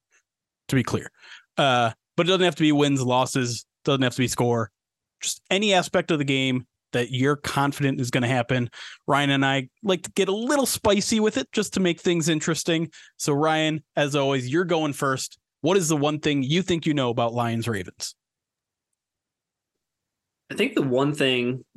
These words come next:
Speaker 2: that I know about Lions Ravens is this game. I, I, I think with this game, you're gonna learn more about the Lions than you have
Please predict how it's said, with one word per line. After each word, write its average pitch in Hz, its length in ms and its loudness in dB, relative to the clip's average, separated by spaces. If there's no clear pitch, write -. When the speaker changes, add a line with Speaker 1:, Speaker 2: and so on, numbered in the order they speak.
Speaker 2:
that 120 220 -4
I 131 540 -2
know 117 640 -4
about 131 280 -2
Lions 123 380 -2
Ravens 120 560 -4
is 120 600 0
this 175 380 0
game. 135 680 0
I, 165 80 -2
I, 165 220 -6
I 170 80 0
think 254 260 -2
with 269 160 -2
this 180 180 0
game, 135 580 -2
you're 147 160 0
gonna 196 160 2
learn 147 280 2
more 139 160 2
about 131 180 0
the 135 80 -4
Lions 131 380 -2
than 123 100 -4
you 127 100 0
have 123 400 0